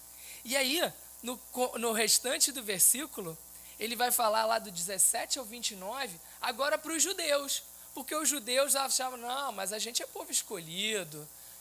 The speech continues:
né? Nós somos aí filhos de Abraão, somos descendência do Davi." E aí ele vai falar, "Ó, você também não." Judeu verdadeiro, tá lá no dezessete, é quem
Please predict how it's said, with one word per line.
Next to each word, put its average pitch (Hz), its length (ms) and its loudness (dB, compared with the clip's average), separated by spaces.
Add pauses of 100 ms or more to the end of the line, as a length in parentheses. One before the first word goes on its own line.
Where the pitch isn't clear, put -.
né? 196 260 0
Nós 196 220 2
somos 247 400 4
aí 214 160 0
filhos 196 460 -2
de 170 80 0
Abraão, 165 880 0 (180)
somos 196 380 0
descendência 185 840 4
do 170 100 -10
Davi." 170 720 0 (920)
E 175 160 -6
aí 156 220 -2
ele 180 140 -4
vai 185 140 -2
falar, 180 440 2
"Ó, - 180 -16 (380)
você 160 280 6
também 208 320 2
não." 233 160 2 (340)
Judeu 220 540 4
verdadeiro, 202 760 0 (680)
tá 170 120 4
lá 185 160 6
no 208 100 0
dezessete, 180 800 8 (380)
é 202 120 4
quem 247 560 4